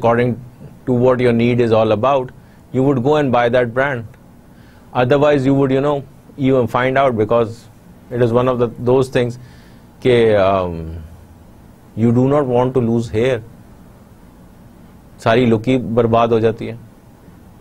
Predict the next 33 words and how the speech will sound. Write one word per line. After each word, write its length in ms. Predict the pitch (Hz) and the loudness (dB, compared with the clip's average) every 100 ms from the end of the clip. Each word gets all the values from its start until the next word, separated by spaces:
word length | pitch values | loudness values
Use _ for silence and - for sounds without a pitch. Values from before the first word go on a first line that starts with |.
| - - - - - - - - - - - - - - - - - - - - - - - | -20 -20 -20 -20 -20 -20 -20 -20 -20 -20 -20 -20 -20 -20 -20 -20 -20 -20 -20 -20 -20 -20 -6
जब 120 | 110 92 | -4 -2
बंदा 260 | 107 110 | 0 0
गंजा 280 | 107 107 110 | 0 2 2
हो 80 | 107 | 2
जाता 220 | 101 98 | 0 -2
है। 100 | 101 - - - - - | -10 -14 -20 -20 -16 -2
तो 120 | 120 | 0
आप, 240 | 120 120 | 2 0
you 120 | 120 120 | 0 0
would, 240 | 123 117 | 0 0
you 120 | 113 | 0
know, 200 | 123 127 110 | 0 -2 -8
select 440 | - 123 127 120 | -10 -2 -2 0
your 200 | 123 117 98 87 - - | 0 0 0 -8 -18 -4
shampoo 340 | 110 113 120 | -4 -2 0
very 240 | 117 113 113 117 | 0 0 0 0
carefully। 520 | 117 110 101 104 - - | -2 -2 -8 -8 -12 -12
आप 200 | 107 110 | -4 -4
जो 240 | 101 113 98 - - - - 170 | -2 -4 -4 -12 -20 -20 -20 -18
फेस 340 | - 120 120 - | -2 0 0 -2
पे 160 | 120 | -6
क्रीम 320 | 107 117 127 | -4 -2 0
लगानी 360 | 131 113 113 117 | 0 0 0 -2
होती 200 | 107 113 | -2 -4
है, 80 | 113 - - - - | -6 -8 -20 -20 -4
you 100 | 120 | 0
would, 140 | 127 - - - - - - | 0 0 -10 -20 -20 -20 -4
you 80 | 120 | 0
know, 220 | 123 123 | 0 2
use 140 | 123 117 | 0 2
those 160 | 117 - | 0 -2
creams 580 | - - 123 123 120 104 | -18 -6 -2 0 0 0
very, 280 | 113 117 | 0 0